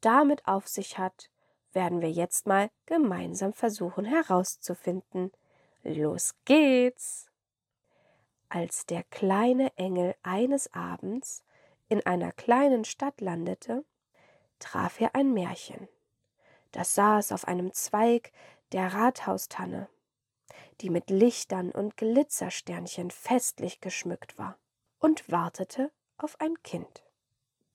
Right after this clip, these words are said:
Es hatte nämlich viel zu erzählen, weil es ein neues Märchen war. Ein Weihnachtsmärchen,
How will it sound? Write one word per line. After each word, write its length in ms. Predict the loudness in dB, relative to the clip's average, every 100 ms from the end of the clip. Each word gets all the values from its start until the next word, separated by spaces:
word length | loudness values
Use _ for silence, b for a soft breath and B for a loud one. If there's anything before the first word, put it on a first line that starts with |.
| 4
Es 260 | 4 4 0
hatte 240 | 0 -2
nämlich 420 | -2 -2 -6 -12
viel 400 | -12 2 6 6
zu 220 | 2 -6
erzählen, 600 | -6 -6 -8 -8 -10 -12 -16 _ _ _ _
weil 200 | 0 0
es 180 | -2 -8
ein 260 | -6 -6 0
neues 480 | 6 8 6 2 -4
Märchen 500 | -6 -8 -10 -12 -12
war. 240 | -14 -16 _ _ _ _ _ 4
Ein 400 | 6 6 2 6
Weihnachtsmärchen, 1300 | 8 8 4 0 -6 -10 -4 -2 -2 -6 -8 -8